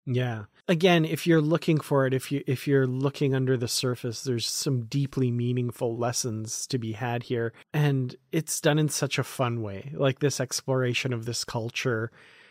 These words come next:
uh, and Tendi's embarrassment at it when, which is, you know, not,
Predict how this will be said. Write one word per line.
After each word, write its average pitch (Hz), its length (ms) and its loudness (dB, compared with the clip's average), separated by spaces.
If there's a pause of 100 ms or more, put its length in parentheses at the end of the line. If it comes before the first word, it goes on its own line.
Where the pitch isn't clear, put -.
(140)
uh, 127 260 0
and 143 240 0
Tendi's 165 680 2 (440)
embarrassment 196 840 2 (160)
at 175 240 4
it 202 440 -2
when, 151 420 2
which 160 300 2
is, 139 400 -2
you 156 140 4
know, 135 140 4
not, 131 760 0